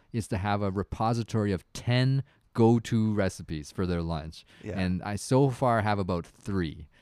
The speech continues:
Speaker 1: So give me a little bit more time. When I get up to ten, then we'll have mastered lunch.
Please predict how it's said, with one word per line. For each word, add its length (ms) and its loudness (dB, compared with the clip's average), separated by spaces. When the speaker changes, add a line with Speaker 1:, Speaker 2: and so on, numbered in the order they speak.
Speaker 1:
So 360 -4
give 160 -2
me 80 4
a 80 4
little 160 4
bit 120 2
more 160 0
time. 220 -2
When 80 0
I 60 -2
get 120 0
up 100 -2
to 80 -2
ten, 400 0
then 160 0
we'll 200 -2
have 120 -4
mastered 580 -2
lunch. 400 -8